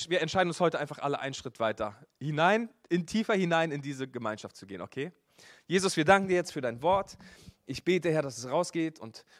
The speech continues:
unsere Herzen berührt und Leben verändert, Vater. Wir wollen, ähm, uns heute entscheiden und ich bete, dass du uns hilfst, nicht nur dieses Wort zu hören, sondern vor allen Dingen dieses Wort in unserem Leben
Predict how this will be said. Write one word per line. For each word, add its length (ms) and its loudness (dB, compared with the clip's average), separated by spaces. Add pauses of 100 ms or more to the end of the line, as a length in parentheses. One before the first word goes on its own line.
unsere 240 -8
Herzen 300 -4
berührt 400 -2
und 160 -12
Leben 180 -4
verändert, 400 -8
Vater. 340 -8
Wir 120 -12
wollen, 300 -8 (440)
ähm, 320 -10
uns 220 -14
heute 240 0
entscheiden 440 -2
und 120 -14
ich 140 -20
bete, 220 -6
dass 200 -10
du 60 -16
uns 120 -14
hilfst, 280 -10
nicht 140 -12
nur 100 -10
dieses 220 -12
Wort 160 -6
zu 120 -10
hören, 140 -8
sondern 240 -10
vor 160 -10
allen 100 -6
Dingen 100 -12
dieses 220 -14
Wort 180 -8
in 80 -16
unserem 220 -8
Leben 240 -6